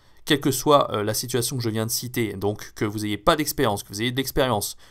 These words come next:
ou que vous soyez déjà prof indépendant, quels sont les obstacles auxquels vous pouvez faire face, et je vais essayer d'y apporter des solutions, euh, dans le troisi-, la troisième vidéo de cette, euh, de cette, euh, introduction. C'est parti.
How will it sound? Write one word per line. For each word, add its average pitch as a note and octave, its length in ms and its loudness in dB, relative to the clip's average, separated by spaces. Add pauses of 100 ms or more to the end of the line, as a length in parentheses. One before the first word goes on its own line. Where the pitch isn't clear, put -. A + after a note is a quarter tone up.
ou C#3 80 -8
que B2 120 0
vous A#2 60 2
soyez G#2+ 220 -2
déjà C3+ 300 4
prof C#3 340 -2
indépendant, A2 540 0 (380)
quels F3+ 140 6
sont F3+ 200 0
les C3 160 2
obstacles C3+ 480 2
auxquels B2+ 240 0
vous A#2+ 80 -2
pouvez G#2+ 180 -2
faire G2+ 220 -10
face, - 400 2 (500)
et C#3 320 6
je G#2+ 200 -4
vais A#2+ 100 4
essayer - 360 0
d'y A#2 140 0
apporter A2 340 0
des G#2 80 -2
solutions, A2+ 560 -2 (280)
euh, G2 180 -2
dans B2+ 300 4
le A2 100 -2
troisi-, B2 460 2
la G#2+ 80 -4
troisième C3 260 0
vidéo A2 420 0
de A#2+ 220 0
cette, - 540 -4
euh, F#2 360 -6
de G#2+ 120 -6
cette, - 320 -4
euh, F#2 260 0
introduction. A2 500 -6 (220)
C'est D3 140 0
parti. - 380 -2